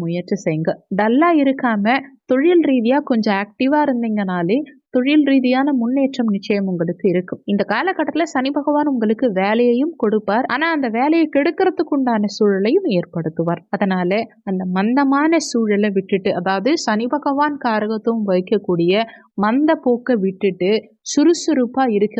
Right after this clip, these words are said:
முயற்சி செய்யுங்க. எதுலையும் சிந்திச்சு செயல்பட பாருங்க. பெரிய இன்வெஸ்ட்மெண்ட்டை தவிர்த்துக்க பாருங்க. பணியிடத்துல சக பணியாளர்கள் கிட்டையும் மேலதிகாரிகள் கிட்டையும் விட்டு கொடுத்து செல்ல பாருங்க.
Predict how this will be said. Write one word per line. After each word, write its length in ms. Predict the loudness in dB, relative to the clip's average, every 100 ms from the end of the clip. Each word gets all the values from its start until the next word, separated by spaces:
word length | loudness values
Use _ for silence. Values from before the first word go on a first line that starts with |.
| -4
முயற்சி 340 | -2 -4 -6 -8
செய்யுங்க. 260 | -6 -2 -2 -2 -8 -2 0
எதுலையும் 420 | 2 0 -2 -4
சிந்திச்சு 380 | -2 0 0 -2 -2
செயல்பட 420 | 0 0 0 -2 -4 -4
பாருங்க. 320 | -6 -2 -2 -2 -8 -10 -2
பெரிய 340 | 0 2 0 -2 -2
இன்வெஸ்ட்மெண்ட்டை 580 | -2 -2 -2 -4 -2 -2 -2
தவிர்த்துக்க 440 | -2 -4 -4 -4 -4
பாருங்க. 320 | -4 -4 -2 -4 -6 _ -6
பணியிடத்துல 580 | -4 -2 -2 -2 -2 -4 -2
சக 160 | -4 -4 -2
பணியாளர்கள் 640 | -2 0 0 0 0 -2
கிட்டையும் 380 | -2 -2 0 0
மேலதிகாரிகள் 800 | 0 2 2 0 0 0 0 -2 -2
கிட்டையும் 380 | -2 -2 0 0
விட்டு 200 | -2 -2 -2
கொடுத்து 260 | -4 -2 -4
செல்ல 160 | -2 -4 -2
பாருங்க. 300 | -4 0 -2